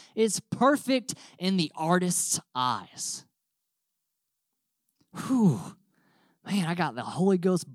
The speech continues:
bumps going on right now. Like, I feel good. Like, <sighs> this can't just be me, guys. Like, I know you feel it in this room right now. The Holy Spirit is dealing with you right now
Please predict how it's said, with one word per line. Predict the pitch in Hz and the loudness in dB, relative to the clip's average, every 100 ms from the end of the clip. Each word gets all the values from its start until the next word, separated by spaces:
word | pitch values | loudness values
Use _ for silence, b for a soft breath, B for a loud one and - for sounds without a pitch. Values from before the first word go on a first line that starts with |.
| - | 0
bumps | 226 302 208 - | 4 4 2 0
going | 214 196 | 2 4
on | 180 165 | 4 2
right | 156 | 0
now. | 151 | -2
Like, | 151 | -4
I | 185 | -6
feel | - 131 | -6 -6
good. | 117 101 135 160 160 143 - | -6 -12 -10 -6 -4 -4 -8
Like, | 135 131 120 | -8 -8 -8
<sighs> | - - - - - - - - _ _ _ _ _ - | -10 -8 -8 -8 -10 -12 -14 -20 _ _ _ _ _ -2
this | 226 - 214 220 | 2 4 2 2
can't | - 302 | 4 4
just | 262 208 | 2 2
be | 208 | 2
me, | 208 277 233 | 4 4 4
guys. | 175 147 139 | 4 2 2
Like, | 147 | -2
I | 135 | -2
know | 151 185 | 2 2
you | 208 147 | 2 -2
feel | - - 226 233 | -6 0 2 4
it | 226 | 0
in | 165 147 | -2 -4
this | 123 - | -2 -4
room | 131 143 214 240 233 | -4 0 2 2 2
right | 220 196 | 0 2
now. | 175 | 0
The | 160 | 0
Holy | 127 - 220 247 | -2 2 4 4
Spirit | - - 202 190 | 0 0 2 2
is | 156 127 | 0 -4
dealing | 156 175 | -2 0
with | 175 165 | 0 0
you | 151 | -4
right | 131 143 170 170 | -2 2 0 0
now | 151 | -4